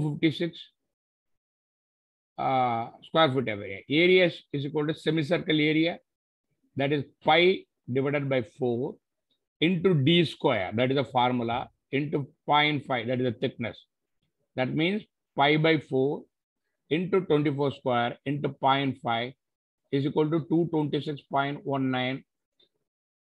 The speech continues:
four square feet. So hence the total area of the slab will be A one, A two, A three, A four, A five, A six, all total put together,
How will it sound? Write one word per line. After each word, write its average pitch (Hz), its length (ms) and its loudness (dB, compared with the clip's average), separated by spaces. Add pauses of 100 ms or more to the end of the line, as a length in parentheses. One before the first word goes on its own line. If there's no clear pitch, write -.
(280)
four 147 280 2
square 127 380 0
feet. - 140 -16
So - 200 -2
hence 202 260 0
the 220 100 0
total 160 460 0 (240)
area 160 400 4
of 143 120 -4
the 131 80 -6
slab 123 460 2
will 120 120 -2
be 123 300 -6 (420)
A 147 160 4
one, 165 400 0 (380)
A 151 160 2
two, 160 400 -2 (140)
A 147 200 -2
three, 147 400 0
A 139 80 0
four, 147 240 -4
A 139 200 0
five, 135 100 -8
A 135 320 2
six, 135 180 -8
all 135 280 -2
total 135 400 -4
put 127 220 -10
together, 120 380 -2